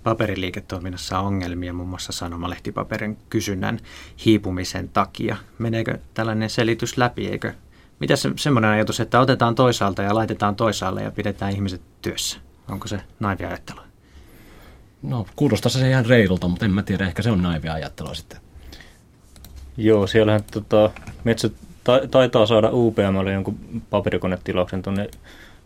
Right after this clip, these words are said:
Speaker 3: Kiinaan. Että tota, et kyllä nyt, et siellähän kulutetaan paperia yhä enemmän. Sielläkin varmaan jossain vaiheessa laskua tulee, että niin kuin länsimaissa on, on kovakin lasku, niin kuin mainitsit. Että, et, et,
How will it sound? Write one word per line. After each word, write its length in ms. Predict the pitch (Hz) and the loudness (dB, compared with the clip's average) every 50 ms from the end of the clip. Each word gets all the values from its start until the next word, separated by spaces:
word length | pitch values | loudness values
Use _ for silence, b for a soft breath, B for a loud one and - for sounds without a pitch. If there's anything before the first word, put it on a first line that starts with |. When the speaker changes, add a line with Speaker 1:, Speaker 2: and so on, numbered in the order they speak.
| B - | B -6
Speaker 3:
Kiinaan. 600 | - - 123 117 110 101 92 92 92 - 107 104 B B B B | 0 2 4 6 6 4 4 2 -2 -4 -6 -6 B B B B
Että 200 | B B B - | B B B -12
tota, 320 | 101 101 107 - 90 92 - - - - - | -12 -12 -10 -8 -8 -8 -8 -10 -14 -16 -16
et 120 | - - - | -18 -12 -8
kyllä 160 | - 95 95 | -4 -4 -4
nyt, 100 | 92 - - - _ - - - - - - - - - - - | -4 -4 -8 -20 _ -20 -20 -16 -16 -14 -14 -14 -16 -16 -10 -6
et 180 | 113 110 - | -4 -4 -2
siellähän 380 | - - 107 104 101 98 104 101 | 2 6 6 6 8 6 4 4
kulutetaan 500 | 104 113 104 101 101 98 - 101 98 90 | 4 4 4 6 4 2 2 0 0 4
paperia 420 | 90 98 92 - 98 90 95 98 | 2 2 2 4 2 2 4 2
yhä 180 | 104 98 101 110 | 2 2 2 2
enemmän. 540 | 110 110 101 98 95 92 90 90 92 92 - B B B B B B B B B B B - | 4 4 4 4 4 2 2 0 -2 -2 -4 B B B B B B B B B B B -8
Sielläkin 300 | - - 104 104 101 104 | 2 4 4 4 6 4
varmaan 300 | 98 101 104 101 101 101 | 4 4 6 6 6 6
jossain 360 | 101 98 - - 98 95 113 | 4 4 2 2 2 2 4
vaiheessa 440 | 113 107 101 101 104 95 - 104 - - - - - - - | 4 4 6 6 4 2 0 -2 -4 -6 -12 -18 -20 -10 0
laskua 400 | 110 104 104 - - - 101 95 | 2 2 2 2 0 -2 -2 0
tulee, 340 | 92 - 104 101 95 92 95 | 2 2 2 2 2 2 0
että 140 | 98 - 110 - - - - - - - - - - 107 | -2 -4 -10 -14 -16 -20 -20 -20 -20 -20 -20 -16 -10 -8
niin 180 | 107 104 101 98 | -4 -4 -4 -2
kuin 380 | - 104 117 - 117 117 - - - - - - | -2 -2 -4 -4 -8 -14 -18 -20 -20 -20 -12 -2
länsimaissa 580 | - 107 98 98 - 95 95 98 95 - - 104 | 0 0 0 2 0 0 0 -2 0 0 -2 -2
on, 180 | 107 107 107 110 - | 0 -2 -4 -4 -2
on 160 | 107 104 98 | -2 -2 4
kovakin 400 | - 110 104 98 98 - 98 95 | 4 4 4 4 0 0 -4 -4
lasku, 220 | 92 - - - | -4 -6 -6 -6
niin 120 | 104 101 101 | -6 -4 -4
kuin 100 | 98 95 | -2 -2
mainitsit. 480 | 95 98 95 98 95 - - 107 - B B B B B B B B B B B B B B B B B _ _ - | 0 0 -2 -2 -4 -6 -10 -10 -10 B B B B B B B B B B B B B B B B B _ _ -16
Että, 240 | - - - - - - 120 B B B B B - | -16 -8 -8 -8 -8 -8 -12 B B B B B -12
et, 180 | - 113 - - | -12 -12 -10 -6
et, 240 | - - 117 - | -6 -6 -6 -6